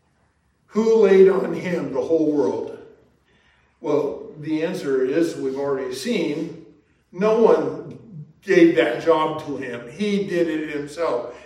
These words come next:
He's the one that made the world. No one said, "Hey, I'm assigning it to you. You, you know, you're charged with that."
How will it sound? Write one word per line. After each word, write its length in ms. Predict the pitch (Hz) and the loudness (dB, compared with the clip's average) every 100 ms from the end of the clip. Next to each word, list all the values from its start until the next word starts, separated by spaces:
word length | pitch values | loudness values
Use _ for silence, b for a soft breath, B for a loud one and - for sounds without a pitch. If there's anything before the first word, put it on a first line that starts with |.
| B | B
He's 220 | 214 254 | -2 4
the 80 | 202 | 4
one 340 | 170 160 151 147 | 4 2 -2 -4
that 160 | 143 | -8
made 300 | 151 160 156 | -4 0 0
the 60 | 139 | 0
world. 580 | 139 143 147 147 - B B 160 | 0 0 -2 -4 -10 B B -4
No 200 | 180 190 | 2 4
one 180 | 180 | 4
said, 580 | - 170 160 160 160 - | 6 6 8 6 -4 -4
"Hey, 160 | 175 165 | 2 2
I'm 200 | 165 170 | 2 0
assigning 580 | 151 - 160 151 139 135 | -4 -2 -2 -2 -4 -6
it 160 | 131 135 | -8 -10
to 80 | 147 | -8
you. 220 | 131 120 - - | -6 -6 -10 -14
You, 120 | 139 | -14
you 340 | 131 135 135 127 | -14 -14 -16 -16
know, 140 | 113 | -18
you're 240 | 113 - - | -20 -20 -20
charged 400 | - - - - | -20 -20 -20 -20
with 120 | - | -20
that." 320 | - - | -20 -20